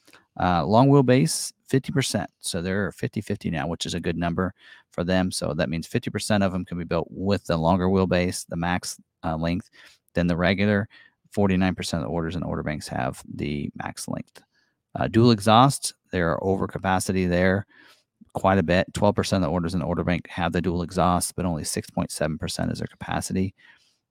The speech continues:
I love how they say six point seven. They got it down to the six point seven.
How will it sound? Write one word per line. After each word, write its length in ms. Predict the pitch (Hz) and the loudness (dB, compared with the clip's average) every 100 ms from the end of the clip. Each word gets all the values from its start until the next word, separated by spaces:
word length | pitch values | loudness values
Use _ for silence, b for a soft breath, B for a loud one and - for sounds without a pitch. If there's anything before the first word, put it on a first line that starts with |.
| _ _ _ - | _ _ _ -6
I 80 | 95 | 0
love 160 | 95 | 0
how 100 | 87 | 2
they 140 | 82 78 | 0 -2
say 240 | - - | -6 -10
six 320 | - - - | -10 -10 -10
point 260 | - 65 - | -8 -10 -8
seven. 400 | - - 58 55 | -6 -4 -2 -4
They 80 | 73 | -4
got 140 | 87 | -4
it 120 | 57 | -4
down 280 | - 78 82 | -4 -2 -2
to 100 | - | -4
the 80 | 58 | -6
six 280 | - - - | -6 -8 -6
point 200 | 65 - | -8 -6
seven. 320 | 67 65 | -4 -4